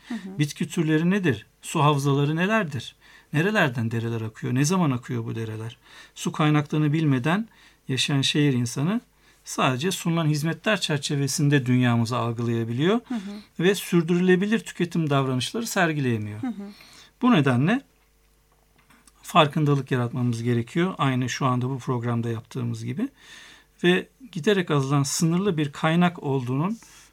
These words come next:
Speaker 2: farkına varmamız gerekiyor. Bu konuda da, e, T R T, Devlet Su İşleri ve Milli Eğitim Bakanlığı'na efendim teşekkür ediyorum.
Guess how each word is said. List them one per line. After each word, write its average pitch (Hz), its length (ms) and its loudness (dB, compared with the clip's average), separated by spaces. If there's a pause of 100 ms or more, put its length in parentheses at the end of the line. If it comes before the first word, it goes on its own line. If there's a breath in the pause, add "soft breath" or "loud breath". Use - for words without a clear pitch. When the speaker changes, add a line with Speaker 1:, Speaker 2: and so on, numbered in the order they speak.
Speaker 2:
farkına 143 460 0
varmamız 123 480 0
gerekiyor. 117 500 -4 (600 loud breath)
Bu 170 100 -6
konuda 139 420 2
da, 156 300 0 (120)
e, 147 80 -6 (1600 loud breath)
T 135 180 -2
R 135 120 2
T, 165 220 -2
Devlet 139 320 2
Su 165 200 -2
İşleri 143 320 -2
ve 139 100 0
Milli 135 200 0
Eğitim 139 300 0
Bakanlığı'na 123 720 -2
efendim 123 240 -4
teşekkür 139 460 -4
ediyorum. 135 420 0